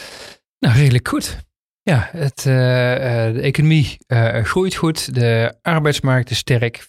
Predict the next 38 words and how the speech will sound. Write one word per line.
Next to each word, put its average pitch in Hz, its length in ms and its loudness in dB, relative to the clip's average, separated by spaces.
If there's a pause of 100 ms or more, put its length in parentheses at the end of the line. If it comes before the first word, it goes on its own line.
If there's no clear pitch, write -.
zeer 135 380 0
veerkrachtig. 123 640 -4 (540)
Eh, 120 120 0 (500)
de - 200 -8
economie 143 400 2
laat 127 180 2
eigenlijk 151 500 -2
een 131 340 -4
goede 160 280 2
performance 147 540 -2
zien 147 160 -2
in 139 120 -2
Amerika. 135 480 0 (540)
Ehm, 120 680 2
en 127 180 0
het 120 140 2
lijkt 139 380 0
erop 123 280 0 (120)
dat, 123 460 0
eh, 123 120 -2 (1000)
hè, 131 160 2
waar 123 180 4
we 117 60 4
zeggen, 120 280 0
een, 120 140 -2
een 113 140 0
zachte 131 360 0
landing 135 680 0 (520)
van 113 200 2
die, 110 360 0
eh, 110 220 0
van 117 160 0
die 110 100 2
economie 110 400 2
na 113 160 2
die 117 140 -2
enorme 113 400 -2
inflatiepiek. 120 800 -6